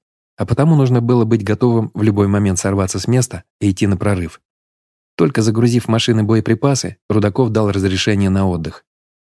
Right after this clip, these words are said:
За это время повара приготовили обед, и, поев, бойцы повалились на землю отдыхать.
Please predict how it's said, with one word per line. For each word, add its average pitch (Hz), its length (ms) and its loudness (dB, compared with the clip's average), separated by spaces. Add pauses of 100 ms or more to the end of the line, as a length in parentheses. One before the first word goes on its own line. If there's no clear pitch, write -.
(920)
За 101 160 0
это 110 160 0
время 135 280 4
повара 104 340 0
приготовили 98 560 0
обед, 95 360 -4 (200)
и, - 80 -6
поев, 120 400 2 (280)
бойцы 127 300 -2
повалились 104 500 0
на 95 120 -2
землю 95 300 0
отдыхать. 92 500 -4